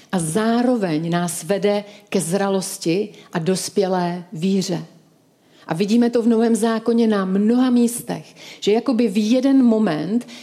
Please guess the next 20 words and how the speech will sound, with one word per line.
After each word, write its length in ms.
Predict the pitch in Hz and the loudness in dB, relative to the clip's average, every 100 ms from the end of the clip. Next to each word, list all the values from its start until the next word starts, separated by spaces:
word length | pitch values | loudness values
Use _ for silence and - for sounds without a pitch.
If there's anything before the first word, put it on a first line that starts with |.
| - | -2
nás 300 | 202 208 - | -2 -2 -4
vede 520 | 185 233 240 233 226 - - _ | -2 0 2 0 -2 -6 -20 _
k 260 | 214 185 | -2 -2
synovství 920 | 185 - 240 240 233 - - 196 190 - | -4 -2 2 2 0 -8 -6 -4 -4 -4
a 100 | 190 | -6
k 140 | 165 | -6
dětství 760 | 170 214 - - - 156 160 220 - - | -2 -2 -2 -10 -6 -6 -6 -10 -14 -12
a 60 | - | -4
na 200 | 185 208 | 0 0
druhé 380 | 202 254 254 247 | 2 2 2 0
straně 680 | 254 - 214 190 160 170 202 | -4 -4 -4 -2 -6 -6 -4
nás 280 | 190 190 - | -4 -4 -4
vede 400 | 196 214 220 220 | -4 0 0 -2
ke 340 | - - 180 | -6 -4 -4
zralosti, 760 | 165 180 202 226 233 - - 165 | -2 -2 0 0 -2 -8 -8 -8
k 100 | 165 | -4
dospělosti 1120 | 160 208 - - 214 190 165 - - 156 190 - - - - | -4 -2 -6 -4 -2 -2 -6 -8 -4 -4 -6 -14 -20 -16 -14
a 60 | |
ke 160 | - 185 | -6 -4
zralé 720 | 165 190 185 190 185 185 | -2 -2 0 -2 -2 -6